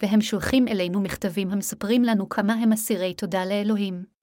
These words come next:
קוראים אלה אומרים כי בשורת האמת של המים והרוח כה משכנעת שהם רוצים לעבוד עם האמת הזו למשך שארית חייהם.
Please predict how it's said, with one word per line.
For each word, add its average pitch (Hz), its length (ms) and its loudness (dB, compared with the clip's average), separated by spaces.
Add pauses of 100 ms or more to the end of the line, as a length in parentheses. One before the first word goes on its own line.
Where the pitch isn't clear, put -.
(840)
קוראים 233 420 6
אלה 254 220 6
אומרים 202 400 4
כי 220 120 -2
בשורת 185 440 -4
האמת 190 260 -2
של 208 160 -4
המים 190 380 0
והרוח 196 600 0
כה 208 120 -2
משכנעת 202 560 -2
שהם 208 240 0
רוצים 196 360 2
לעבוד 214 460 0
עם 208 120 2
האמת 190 340 -2
הזו 208 260 -2
למשך 196 520 -2
שארית 185 380 -4
חייהם. 180 520 -6